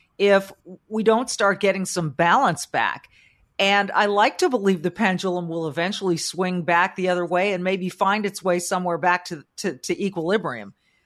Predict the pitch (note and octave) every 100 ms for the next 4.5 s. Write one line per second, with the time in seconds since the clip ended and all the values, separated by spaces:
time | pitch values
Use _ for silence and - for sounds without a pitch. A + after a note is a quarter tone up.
0 | _ _ - - E3 G#3 - G#3 G#3 -
1 | A3+ A3 A3+ G3+ G3 F#3 F#3 F3+ E3 C#3
2 | - D#3 - D3 C#3+ C#3+ C3+ D#3 D#3+ C#3+
3 | E3+ - G3 - G3+ F#3+ F#3 - E3+ E3
4 | G3 G3+ G#3 G#3 G3